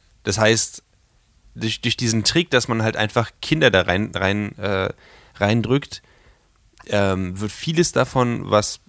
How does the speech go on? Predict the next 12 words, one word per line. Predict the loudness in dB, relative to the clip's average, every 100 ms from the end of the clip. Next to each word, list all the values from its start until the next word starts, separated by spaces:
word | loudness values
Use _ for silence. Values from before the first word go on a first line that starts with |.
| _ -20 -20 -14
ich | -12 -10
würde | -2 0
jetzt | 2 2
sagen, | 2 2 -2 -6 -10 -20 -20 -20 -10
ich | -6 0
bin | -2
komplett | -2 -4 -4 -6 _ -2
desensitized, | 0 2 2 2 2 2 2
was | 0 2
Violence | 2 4 2 0
angeht. | 0 2 0 -2 -10 _ _ _ _ _ _ _ _ 0
Ähm, | 4 4 2 -4